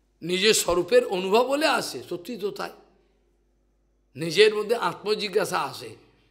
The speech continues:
আমি ভালো করে জানতে চাই, আমি কে? তো চলে যাব, জগৎ থেকে চলে যাব, হরি বল, বলো হরি, হরি বল করে,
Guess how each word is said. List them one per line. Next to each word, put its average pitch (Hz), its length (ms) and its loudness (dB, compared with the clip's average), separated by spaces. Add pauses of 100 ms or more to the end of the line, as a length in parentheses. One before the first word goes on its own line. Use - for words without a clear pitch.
(140)
আমি 160 220 -6
ভালো 160 280 -6
করে 190 200 0
জানতে 175 360 -2
চাই, 170 180 -2
আমি 165 100 -8
কে? 214 260 4
তো 185 140 -6
চলে 240 280 -2
যাব, 190 200 0 (520)
জগৎ 180 280 0
থেকে 220 160 -4
চলে 233 240 0
যাব, 254 140 2
হরি 196 280 2
বল, 214 320 6
বলো 196 260 0
হরি, 202 220 0
হরি 185 160 -2
বল 175 160 -6
করে, 143 240 -8